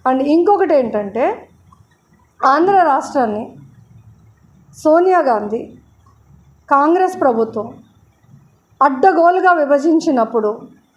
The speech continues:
రెండు రాష్ట్రాలు విడిపోయినప్పుడు ఆ రోజు ఇదే కాంగ్రెస్ పార్టీ ఎందుకు ప్రత్యేక హోదాతో ఇచ్చి ఎందుకు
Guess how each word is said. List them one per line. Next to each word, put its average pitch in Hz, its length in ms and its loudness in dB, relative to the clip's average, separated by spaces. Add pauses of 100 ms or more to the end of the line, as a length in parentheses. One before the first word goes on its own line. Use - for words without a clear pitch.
(540)
రెండు 302 260 4
రాష్ట్రాలు 320 640 2
విడిపోయినప్పుడు 254 760 -2 (520)
ఆ 285 160 6
రోజు 359 240 0
ఇదే 359 220 2
కాంగ్రెస్ 349 520 0
పార్టీ 247 400 -2 (340)
ఎందుకు 349 380 2
ప్రత్యేక 349 460 0
హోదాతో 320 460 2
ఇచ్చి 269 600 -2 (280)
ఎందుకు 311 680 0